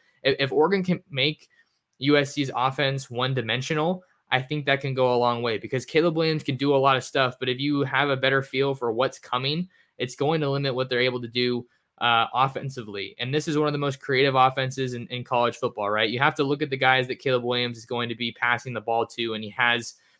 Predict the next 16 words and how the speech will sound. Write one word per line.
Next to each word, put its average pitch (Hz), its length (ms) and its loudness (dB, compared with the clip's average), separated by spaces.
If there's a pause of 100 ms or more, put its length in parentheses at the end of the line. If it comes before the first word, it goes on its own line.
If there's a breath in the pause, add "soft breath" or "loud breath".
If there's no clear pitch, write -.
(140 soft breath)
to 139 100 -6
distribute 135 400 -2
the 123 80 -8
ball 117 260 2
to. - 160 -8
You 104 200 -2
have 107 120 -2
Zachariah 131 520 2
Branch, 120 440 0
a 113 60 -6
prolific 131 800 0
wide 120 240 4
receiver, 113 480 -2
true 139 280 -2
freshman 120 580 -2
who 117 160 -8